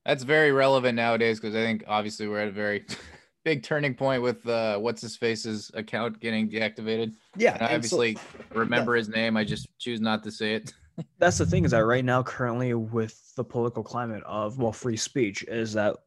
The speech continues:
Speaker 2: if you think about it, Berkeley is a institution. It's a public institution. So they ca-, on principle, they should be allowing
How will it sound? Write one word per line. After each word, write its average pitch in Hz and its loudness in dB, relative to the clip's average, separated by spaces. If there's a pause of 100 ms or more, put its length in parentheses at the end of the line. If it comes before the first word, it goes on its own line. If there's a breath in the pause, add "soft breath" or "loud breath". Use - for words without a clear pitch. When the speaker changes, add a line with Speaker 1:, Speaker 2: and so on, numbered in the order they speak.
(240)
Speaker 2:
if 131 -4
you 127 2
think 160 4
about 98 2
it, - -10
Berkeley 123 6
is 113 6
a 104 4 (120)
institution. - -2
It's 95 -10
a 98 -6
public 104 -2
institution. 92 -6
So 95 -4 (920 loud breath)
they 117 4
ca-, - -6 (880)
on 156 4
principle, 143 4
they 101 2
should 110 2
be 113 4
allowing 104 2